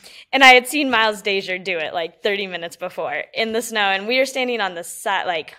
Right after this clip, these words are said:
we weren't on the railing, we were, like, side of the bridge. So, um, yeah, it was, like, this slight snowfall, and he just, like, jumps, and it was, like, almost, like, slow motion. It looked like a little fairy, and I was like,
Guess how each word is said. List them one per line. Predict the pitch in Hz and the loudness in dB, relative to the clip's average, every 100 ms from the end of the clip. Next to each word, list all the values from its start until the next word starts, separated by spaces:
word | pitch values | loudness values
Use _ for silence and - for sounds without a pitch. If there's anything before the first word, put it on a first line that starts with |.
| _ - | _ -10
we | 220 | -4
weren't | 220 220 | -2 -2
on | 196 | -2
the | 185 | -4
railing, | 170 165 165 | -6 -8 -8
we | 175 | -6
were, | 175 | -4
like, | 156 139 | -6 -8
side | - - 160 160 | -12 -10 -6 -6
of | 202 | -6
the | 240 | -4
bridge. | 294 330 330 - - - - - | -4 -4 -8 -16 -20 -20 -20 -18
So, | - 233 202 196 | 2 4 4 2
um, | 208 185 165 175 151 _ _ | 0 0 -2 -8 -18 _ _
yeah, | 240 180 | 0 0
it | 113 | -2
was, | 208 | -6
like, | 196 | -8
this | 180 170 | -8 -12
slight | - - - 277 277 269 | -16 -18 -4 -2 -2 -4
snowfall, | - 254 240 233 220 214 | -4 -4 -2 -4 -2 -2
and | 254 | -6
he | 240 262 | -10 -12
just, | 262 285 | -10 -8
like, | 285 277 247 - 202 | -6 -6 -6 -14 -16
jumps, | - 262 254 262 - - | -8 -4 -4 -8 -12 -12
and | - 254 | -8 -6
it | |
was, | 247 247 | -6 -4
like, | 233 - | -4 -4
almost, | 240 254 269 - _ _ | -6 -6 -6 -10 _ _
like, | 226 220 | -8 -8
slow | - 233 226 | -4 -2 0
motion. | 208 208 214 | -2 -6 -8
It | |
looked | 208 233 240 | -4 -4 -2
like | 233 | -2
a | |
little | 233 254 | -2 -2
fairy, | - 196 185 180 165 | -2 0 0 0 -4
and | 185 | -6
I | 180 | -6
was | 180 | -6
like, | 175 165 | -8 -10